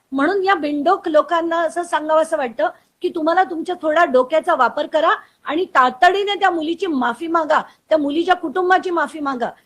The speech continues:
तसं करताना तुम्ही दिसत नाही आहात. निर्दयी, अक्षरशः म्हणजे भावना शून्य असे हे मंत्री आहेत.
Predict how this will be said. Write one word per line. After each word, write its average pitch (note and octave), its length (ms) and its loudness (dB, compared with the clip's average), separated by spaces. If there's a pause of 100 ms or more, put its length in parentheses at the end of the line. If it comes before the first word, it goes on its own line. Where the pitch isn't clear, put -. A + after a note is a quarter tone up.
(180)
तसं D#4 180 4
करताना F4 400 2
तुम्ही E4 220 -6
दिसत D4+ 380 -4
नाही D#4 160 -2
आहात. E4+ 140 0 (380)
निर्दयी, C#4 880 0 (220)
अक्षरशः F#4 440 -2
म्हणजे F4 200 -2
भावना C4 460 0
शून्य F#4 440 -4 (300)
असे D#4 220 -4
हे E4+ 80 2
मंत्री D4 400 -4
आहेत. - 100 -4